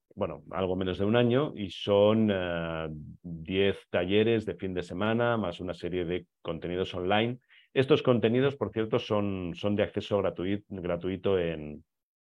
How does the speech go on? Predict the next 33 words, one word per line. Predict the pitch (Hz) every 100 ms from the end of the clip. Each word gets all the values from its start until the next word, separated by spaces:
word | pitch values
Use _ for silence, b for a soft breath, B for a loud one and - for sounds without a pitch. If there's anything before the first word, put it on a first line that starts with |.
| -
en, | - 76 73
a | 76
través | 80 85
de | 87 87 82 78 -
Zoom, | 131 156 151 110
eh, | 78 73 - - -
se | - 82
puede | 80 82 85
consultar | 85 82 - 80 - 87 87
el | 85 80 76
programa | 87 85 95 92 85 80
en | 78 78 76 78 _ _ _ _ -
institut | 107 95 - 90 127 131 - _
human-, | 104 98 95 -
humanista | 120 104 107 110 110 107 92
punto | - 101 85
com, | 85 117 165 175
instituthumanista | 123 87 92 85 104 101 98 95 95
punto | 92 87
com, | 90 98 _ _ _ -
sin | - 98
la | 92 90
O | 107 110
de |
instituto | 104 - 98 107 104
porque | 90 87
es | 98
en | 98
catalán, | 92 85 87 113 196 214 -
en | 85 82
lengua | 90 92 90
catalana, | 85 85 92 120 135 120
entonces | 85 82 80